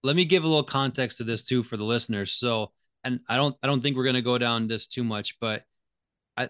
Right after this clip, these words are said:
we're doing this from the context of someone who knows how to hear the voice of God. We've done some episodes on that in the past to where it's, there's a lot of questions on how do I hear God's voice? How do I know what his will is? And all those things are incredibly important.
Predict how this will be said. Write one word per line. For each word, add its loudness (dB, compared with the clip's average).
we're 2
doing 4
this 2
from 0
the 2
context -4
of -2
someone 0
who 2
knows 4
how -4
to -8
hear -4
the -10
voice -4
of -14
God. 0
We've 0
done 2
some 0
episodes -2
on 2
that -2
in -6
the -6
past -4
to -6
where 0
it's, -6
there's -4
a -4
lot 2
of -2
questions 0
on -2
how -2
do -2
I 0
hear -2
God's -2
voice? -6
How 0
do 0
I 2
know 2
what 0
his -6
will -6
is? -6
And -2
all 2
those -2
things -8
are -8
incredibly -2
important. -2